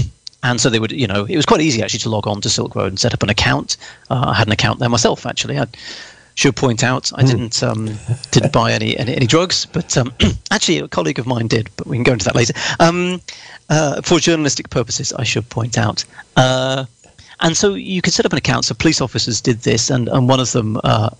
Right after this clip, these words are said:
Speaker 1: uh, Carl Force, set up this account,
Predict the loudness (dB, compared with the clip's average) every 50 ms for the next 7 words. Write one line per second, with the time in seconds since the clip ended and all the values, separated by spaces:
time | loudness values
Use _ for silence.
0 | _ -2 0 2 2 0 -2 -6 _ _ -10 -6 -2 2 2 2 2 2 2 2
1 | 2 2 2 0 0 0 0 -2 -2 -2 -2 -2 -2 -2 -2 -4 -8 -18 -18 -16
2 | -14 -14 -16 -16 -20 _ _ -4 -2 0 0 2 2 0 0 -2 -4 -6 -6